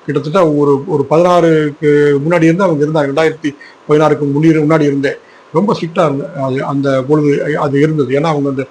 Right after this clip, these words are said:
கோர்ட் ஆர்டர் அவங்க வந்து ரொம்ப ஸ்ட்ரிக்டா ஃபாலோ பண்ணாங்க.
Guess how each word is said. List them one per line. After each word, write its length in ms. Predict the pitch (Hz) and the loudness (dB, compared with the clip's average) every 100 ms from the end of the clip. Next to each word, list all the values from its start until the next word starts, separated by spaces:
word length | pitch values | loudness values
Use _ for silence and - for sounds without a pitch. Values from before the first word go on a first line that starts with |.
| - - | -14 -8
கோர்ட் 280 | - 202 214 | 2 2 2
ஆர்டர் 320 | 165 165 160 151 | 0 0 0 0
அவங்க 160 | 147 | -2
வந்து 160 | 147 160 | -2 0
ரொம்ப 220 | 151 151 | 0 -2
ஸ்ட்ரிக்டா 280 | - - 165 147 | -6 -4 -4 0
ஃபாலோ 200 | 156 165 | 0 0
பண்ணாங்க. 360 | 135 127 127 | -2 -6 -4